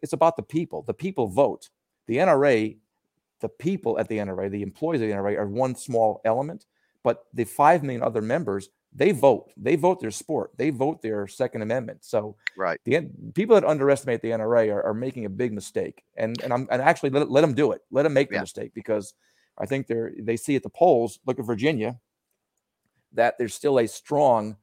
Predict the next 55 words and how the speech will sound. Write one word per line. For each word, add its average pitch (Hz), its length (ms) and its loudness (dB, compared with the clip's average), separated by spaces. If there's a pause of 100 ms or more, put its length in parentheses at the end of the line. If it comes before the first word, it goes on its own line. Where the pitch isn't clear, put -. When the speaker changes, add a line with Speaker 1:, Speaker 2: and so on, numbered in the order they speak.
(300)
Speaker 1:
a - 60 -12
strong 135 500 0
presence 107 440 -2
with 107 220 -8
pro-gun, 107 640 0
uh, 101 160 -6
voters. 107 540 0 (240)
And 101 160 -4
I - 20 -4
think 107 160 -4
a 110 60 -4
lot 113 180 6
of 107 40 0
that, 110 240 0 (100)
either 110 200 -4
they 107 120 0
are 113 160 6
N 117 120 2
R 113 120 2
A 113 40 2
members 156 420 -4 (460)
or 117 60 2
they 110 140 4
identify 117 400 0
with 98 100 -4
N 98 140 -8
R 95 180 -4
A. 62 160 -8 (260)
Now, 107 200 4
as 104 80 -2
far 135 280 6
as 113 120 0
the 117 120 -4
N 120 120 -2
S 101 100 -6
S 98 80 -14
F 165 160 4
is 139 120 -4
concerned, 104 400 -6
we 120 120 -2
are 117 80 4
starting 160 320 2
to 143 80 -4
see 117 260 -6
groups 113 360 -6
like, 107 340 -2 (400)
uh, 107 160 -2
the 98 140 -2
Giffords 127 420 0
Group 92 320 -6 (480)
actually 117 540 2
fundraise 101 880 -2 (220)
by 110 140 4
pointing 139 400 0
to 120 160 -2